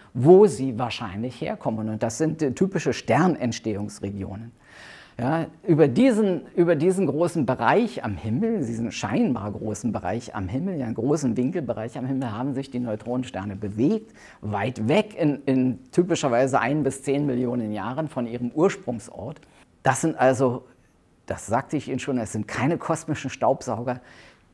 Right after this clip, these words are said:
Die Objekte, die wir hier sehen, sind wohl tatsächlich im Wesentlichen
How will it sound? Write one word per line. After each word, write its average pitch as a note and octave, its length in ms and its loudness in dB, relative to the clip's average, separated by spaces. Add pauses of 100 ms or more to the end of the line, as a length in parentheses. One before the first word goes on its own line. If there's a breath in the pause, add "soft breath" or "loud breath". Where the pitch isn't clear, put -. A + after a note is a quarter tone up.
(220)
Die G#3 140 4
Objekte, D3+ 400 4
die A#2+ 140 0
wir C3 100 2
hier E3+ 220 4
sehen, G#2+ 360 -2 (280 soft breath)
sind B2+ 320 0 (320)
wohl G#2 260 0
tatsächlich D3 640 0
im F#2 300 -4
Wesentlichen D#3+ 840 4